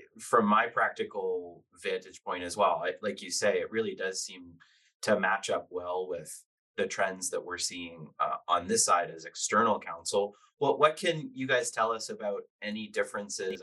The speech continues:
between what Canadian and U S respondents to the survey are reporting? Are there differences, uh, o-, on either side of the border? Are there any kind of different headwinds?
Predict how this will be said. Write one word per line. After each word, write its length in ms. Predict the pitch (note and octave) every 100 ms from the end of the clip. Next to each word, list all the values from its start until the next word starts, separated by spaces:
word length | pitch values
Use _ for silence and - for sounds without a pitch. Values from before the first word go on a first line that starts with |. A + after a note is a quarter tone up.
| _
between 640 | A2 - A#2 A2 G#2+ A2 -
what 260 | G2+ G2+ - -
Canadian 640 | A2 G2+ G#2 G#2 G2+ G2+ G2 F2
and 220 | A2 F#2 F#2+ F2+
U 260 | F#2+ G2+ F#2
S 220 | F#2+ -
respondents 640 | G2 - F2 E2+ E2 D#2
to 100 | -
the 120 | E2+ E2+
survey 540 | - E2 E2+ D#2+ - _ _
are 100 | F2+
reporting? 360 | E2+ - F2+ G#2 -
Are 140 | A2+
there 120 | A#2
differences, 760 | A#2+ B2 B2 A2+ A#2+ A#2+ A2 - _ _ -
uh, 360 | G#2+ G#2 G2+ F#2+ - - _
o-, 120 | A2+ A2
on 140 | G#2+
either 200 | G#2+ G#2+
side 220 | G#2+ A2+
of 60 | G#2+
the 60 | G#2+
border? 320 | G#2+ G#2+ -
Are 120 | G#2
there 140 | G#2 G#2+
any 180 | G#2+ -
kind 140 | A2 G2+
of 80 |
different 320 | G#2 G#2 G#2 -
headwinds? 680 | G#2 A2 A#2 C3+ - -